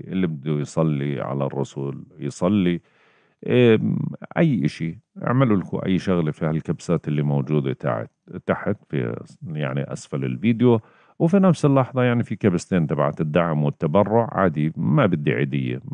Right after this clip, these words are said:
بلاش يعني ما تتعبوش حالكم. الله يرضى عليكم، واصلي واصلي،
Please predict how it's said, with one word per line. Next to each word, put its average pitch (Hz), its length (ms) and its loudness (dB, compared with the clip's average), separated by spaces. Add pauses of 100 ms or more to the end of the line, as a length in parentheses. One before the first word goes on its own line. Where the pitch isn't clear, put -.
(260)
بلاش 90 440 0
يعني 69 200 -6
ما 85 120 0
تتعبوش 71 540 -6
حالكم. - 440 -12 (400)
الله 87 140 4
يرضى 69 240 2
عليكم، 64 300 -2
واصلي 78 420 -2
واصلي، 62 500 -4